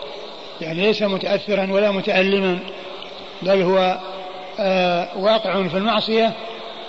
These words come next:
وفرح بها وليس نادما عليها.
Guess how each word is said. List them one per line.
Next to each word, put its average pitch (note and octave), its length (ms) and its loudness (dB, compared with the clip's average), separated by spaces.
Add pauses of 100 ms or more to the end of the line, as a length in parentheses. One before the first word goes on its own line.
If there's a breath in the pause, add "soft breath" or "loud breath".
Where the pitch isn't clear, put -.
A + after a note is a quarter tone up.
وفرح G3 460 2
بها F#3 420 2 (880)
وليس A#3+ 280 0
نادما G3 500 2
عليها. D#3+ 500 2